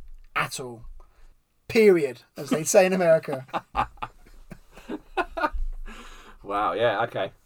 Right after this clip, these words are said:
Speaker 2: No, yeah, I can get on board with that one. I can get on board with it. It's, it's certainly not my favourite one, let's put it that way. Okay, my last one is a matter of culinary deception.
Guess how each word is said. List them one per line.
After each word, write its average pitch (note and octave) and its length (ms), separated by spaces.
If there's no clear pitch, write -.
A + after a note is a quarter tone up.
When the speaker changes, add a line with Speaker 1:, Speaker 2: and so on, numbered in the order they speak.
Speaker 2:
No, E3+ 180
yeah, G3+ 260
I G3+ 60
can F3 200
get F3 100
on D#3 60
board D#3 160
with A#2 80
that F2+ 120
one. F2 220
I A#2 60
can B2 100
get B2 120
on A2 80
board G#2 180
with F#2+ 120
it. F2 160
It's, G#2 220
it's B2 180
certainly A#2+ 220
not A2 140
my A2+ 80
favourite C3 360
one, G2 300
let's G2 100
put G2+ 180
it - 20
that F#2+ 160
way. E2+ 80
Okay, D#3 180
my F3+ 140
last G3+ 320
one A2+ 260
is A#2 320
a A#2 80
matter C#3 320
of A#2 200
culinary C3+ 560
deception. - 600